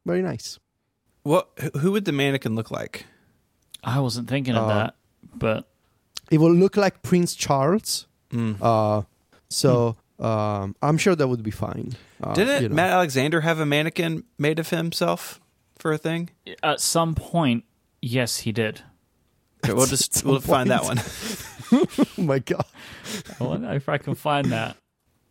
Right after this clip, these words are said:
Speaker 3: Probably.
Speaker 2: It's on his Instagram, maybe. We can
Speaker 3: Yeah,
Speaker 2: find it.
Speaker 3: I'll find that.
Speaker 1: Or,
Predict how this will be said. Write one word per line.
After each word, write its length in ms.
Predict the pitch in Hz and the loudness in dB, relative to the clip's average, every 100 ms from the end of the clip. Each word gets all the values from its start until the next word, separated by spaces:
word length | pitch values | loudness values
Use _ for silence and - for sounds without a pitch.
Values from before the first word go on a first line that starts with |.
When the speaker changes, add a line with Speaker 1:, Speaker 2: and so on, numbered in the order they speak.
| _ | _
Speaker 3:
Probably. 400 | - 143 117 104 | -4 -2 0 2
Speaker 2:
It's 80 | 139 | 4
on 120 | 175 170 | 4 4
his 100 | 139 | 2
Instagram, 440 | 139 117 117 107 | 0 0 0 0
maybe. 340 | 107 107 107 - | -2 -2 -4 -6
We 80 | 123 | -2
can 80 | 127 | 0
Speaker 3:
Yeah, 80 | 127 | 0
Speaker 2:
find 260 | 123 120 | 0 -2
it. 40 | 113 - | -6 -10
Speaker 3:
I'll 140 | 127 135 | -10 -8
find 360 | 151 139 123 | -4 -4 -2
that. 220 | 110 110 _ _ - | -4 -6 _ _ 0
Speaker 1:
Or, 160 | 220 | 0